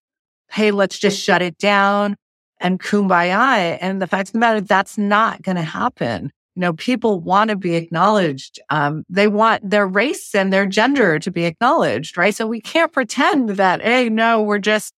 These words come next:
this, everybody's the same." There is no right answer other than, "Hey, hang in there and acknowledge the, the trouble and commit to doing the work." And, and I tell you, I'm, I say this and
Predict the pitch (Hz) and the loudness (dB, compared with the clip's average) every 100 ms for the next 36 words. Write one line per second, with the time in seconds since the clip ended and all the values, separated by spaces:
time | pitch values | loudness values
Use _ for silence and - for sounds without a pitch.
0 | _ 196 196 196 220 208 196 165 170 - | _ -4 -2 -2 0 -2 -4 -4 -6 -2
1 | 226 214 131 98 - _ _ _ _ _ | -2 0 -2 -6 -10 _ _ _ _ _
2 | _ _ 247 359 359 339 277 254 233 254 | _ _ 0 2 0 -4 -6 -2 0 0
3 | 262 196 196 226 - 190 214 - 180 147 | -2 -2 -2 -4 -4 -2 -2 -2 -4 -2
4 | - 175 185 175 160 156 156 170 147 - | 0 0 0 0 0 -2 -4 -4 -6 -8
5 | - 180 185 190 190 185 160 127 131 139 | -8 -4 -4 -4 -4 -4 -4 -4 -4 -4
6 | 143 _ _ _ _ _ _ - 156 160 | -6 _ _ _ _ _ _ -6 -4 -4
7 | - 165 180 190 160 139 - - _ _ | -6 -2 -2 -2 -4 -10 -16 -20 _ _
8 | 180 156 151 - 240 294 156 131 - - | -16 -8 -8 -4 -2 -2 0 -2 -4 -4
9 | 151 147 156 185 180 - - 175 156 131 | -4 -4 -6 -6 -4 -6 -10 -10 -10 -10
10 | 131 147 165 208 131 123 - 147 139 - | -10 -10 -4 -2 -2 -4 -8 -6 -6 -10
11 | _ _ 196 180 180 180 190 175 147 127 | _ _ -4 -2 -2 0 -2 -2 -4 -4
12 | 151 170 175 175 _ _ _ _ - 185 | 0 0 -2 -8 _ _ _ _ 0 0
13 | 196 214 214 202 165 156 - 170 156 156 | 0 -2 0 0 0 0 -2 -2 0 -2